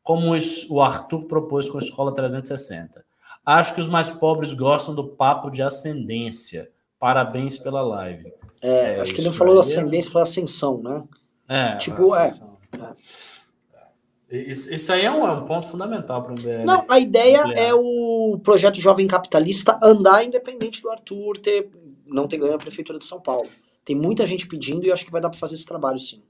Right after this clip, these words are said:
Speaker 2: Tamo querendo procurar
Speaker 1: Hum.
Speaker 2: parceiros, galera do mercado financeiro, pra isso.
Speaker 1: Muito bueno. Ah, Alfredo Fonseca Júnior doou vinte euros.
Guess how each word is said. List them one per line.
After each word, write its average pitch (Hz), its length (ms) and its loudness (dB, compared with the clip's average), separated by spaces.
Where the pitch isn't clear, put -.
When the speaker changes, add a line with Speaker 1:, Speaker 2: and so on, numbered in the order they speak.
Speaker 2:
Tamo 151 160 -6
querendo 165 200 -2
procurar 175 300 0
Speaker 1:
Hum. - 20 -8
Speaker 2:
parceiros, 165 580 -2
galera 139 240 -2
do 131 60 -8
mercado 135 280 -8
financeiro, 147 460 -8
pra 139 140 -8
isso. 113 340 -12
Speaker 1:
Muito 120 380 -6
bueno. 90 400 -12
Ah, 143 440 0
Alfredo 202 800 4
Fonseca 151 600 -4
Júnior 151 480 -2
doou 131 240 -2
vinte 143 320 -6
euros. 139 600 -2